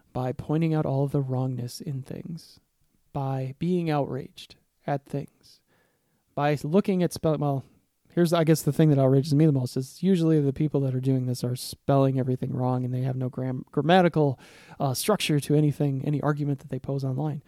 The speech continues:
Um, but that is also outrage. You know, like, that's me part, you know, I'm, I'm giving into the outrage culture. Like, do I really care? If, you know, who cares if your copy is miswritten? You know, you're one person.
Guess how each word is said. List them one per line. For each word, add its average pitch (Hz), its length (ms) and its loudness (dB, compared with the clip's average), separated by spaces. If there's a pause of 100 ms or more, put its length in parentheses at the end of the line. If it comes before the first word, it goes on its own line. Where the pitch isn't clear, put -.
(480)
Um, 127 160 -6
but 151 140 -2
that 262 160 4
is 269 100 2
also 285 300 6
outrage. 285 240 4
You 185 60 4
know, 175 120 6
like, 170 160 2
that's 139 220 -4
me 175 180 -2
part, 165 240 -4
you 151 100 -4
know, 143 120 -4
I'm, 147 180 -6
I'm 143 120 -6
giving 160 320 4
into 220 140 2
the 233 120 2
outrage 160 320 2
culture. 127 320 -4
Like, 123 240 -8
do 139 160 -2
I 147 60 0
really 160 260 0
care? 151 420 -6
If, - 180 -20
you 151 120 -6
know, 135 100 -6
who 170 100 -4
cares 214 280 -4
if 131 80 -6
your 127 140 -6
copy 139 400 -4
is 147 420 -8
miswritten? 147 440 -8
You 143 120 -8
know, 147 40 -8
you're 160 120 -6
one 175 160 -8
person. - 280 -10